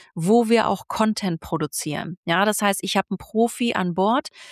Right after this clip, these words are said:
der nur das macht, ähm, der auch für mich schon Videos, äh, Imagefilme und alles Mögliche gedreht hat. Und dadurch, dass wir das für fünf von euch anbieten werden,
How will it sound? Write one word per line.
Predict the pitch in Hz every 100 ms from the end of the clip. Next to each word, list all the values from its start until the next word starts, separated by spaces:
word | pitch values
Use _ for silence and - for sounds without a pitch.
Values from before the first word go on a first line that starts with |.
| - _
der | 202
nur | 185 220 262
das | 240 -
macht, | 247 294 - - -
ähm, | 196 190 185 180
der | 190 185
auch | 190
für | - 196
mich | 240 -
schon | - 214 190
Videos, | 214 214 214 214 220 -
äh, | - -
Imagefilme | - 220 220 - - 196 196
und | 180
alles | 214 226 214
Mögliche | 208 196 170
gedreht | 170 185 233 226
hat. | 226 - - - - - _ -
Und | 196 196 -
dadurch, | 170 196 226 220
dass | 214 -
wir | 202
das | 196 -
für | 190
fünf | - 247 277
von | - 196
euch | 190 185 -
anbieten | 220 208 - 170
werden, | 170 165